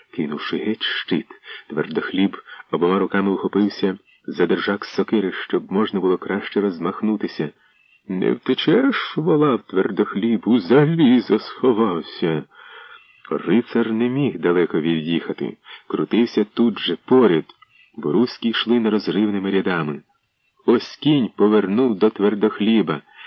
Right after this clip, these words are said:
«Га, сюди йди, сюди!» — з радістю вигукнув Твердохліб.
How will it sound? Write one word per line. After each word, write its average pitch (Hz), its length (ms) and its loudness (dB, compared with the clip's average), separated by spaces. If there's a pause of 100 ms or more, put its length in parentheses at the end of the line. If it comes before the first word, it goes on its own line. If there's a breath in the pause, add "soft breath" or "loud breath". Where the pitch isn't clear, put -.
(140 loud breath)
«Га, 131 560 -6
сюди - 480 -4
йди, 139 480 2
сюди!» — 131 680 4 (360 loud breath)
з - 140 -4
радістю 123 680 0
вигукнув 127 420 4
Твердохліб. 120 680 2